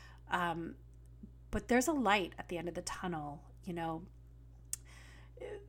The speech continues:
We have vaccines now. Um, so, uh,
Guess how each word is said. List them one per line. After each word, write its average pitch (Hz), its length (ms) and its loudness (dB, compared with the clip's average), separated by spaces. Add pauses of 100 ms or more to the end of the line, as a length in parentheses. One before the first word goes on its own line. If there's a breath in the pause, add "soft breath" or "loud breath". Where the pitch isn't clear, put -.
(140)
We 226 140 10
have 220 180 12
vaccines 202 540 6
now. 123 240 -2 (1040)
Um, 170 640 2 (520)
so, 175 720 6
uh, - 200 -4